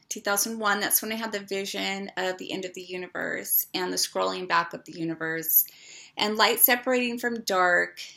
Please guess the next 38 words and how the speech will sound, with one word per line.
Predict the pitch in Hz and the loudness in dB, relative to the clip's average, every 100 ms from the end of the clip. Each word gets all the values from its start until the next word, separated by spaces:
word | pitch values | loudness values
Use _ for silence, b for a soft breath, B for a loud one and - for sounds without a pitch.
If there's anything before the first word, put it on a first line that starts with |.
| B - | B -6
and | 190 180 180 180 180 | 0 2 2 0 -2
there | 202 | -4
was | 190 196 | -2 -2
no | 190 | -2
way | 190 | -2
to | 180 | -4
keep | 175 175 175 | -6 -8 -8
it | 160 | -8
together | 175 165 160 165 160 - | -6 -4 -2 -2 -6 -6
anymore. | 165 165 175 202 175 147 151 - B B B B B - | -4 -4 -6 -4 -4 -4 -6 -10 B B B B B 4
Um, | 226 214 208 208 - _ - - | 6 6 6 0 -6 _ -6 -4
and | 254 | 0
I | 311 427 | 2 2
believe | 453 320 254 247 233 | 0 2 2 2 0
that | 214 214 202 190 - - - | 4 6 8 6 0 -16 0
this | 240 233 - | 2 4 4
really | 226 233 233 | 2 0 4
started | - 196 185 | 4 4 2
happening. | 165 165 - 156 139 139 | 2 2 2 -2 0 0
I, | 120 190 - | 2 2 0
I | 214 | -2
believe | 247 247 233 | -2 -4 -4
the | |
universe | 202 190 196 185 175 170 - | -8 -6 -6 -4 -2 -2 -4
is | 175 175 | 0 4
scrolling | - 208 202 196 202 | 4 2 -2 -2 -2
back, | 202 202 240 - | 2 2 0 -6
and | 202 | -6
I | 190 | -6
believe | 190 190 202 202 | -4 -6 -6 -4
the | 190 | -4
light | 185 175 175 - | -2 0 0 -2
is | 180 - | 0 2
separating | 185 180 180 170 170 | 2 0 -2 -2 -6
from | 185 170 | -6 -4
the | 165 | -4
darkness. | 160 156 156 180 196 202 - B B B B B - | -4 -6 -6 -12 -10 -8 -8 B B B B B -2
And | 233 233 226 | 2 2 2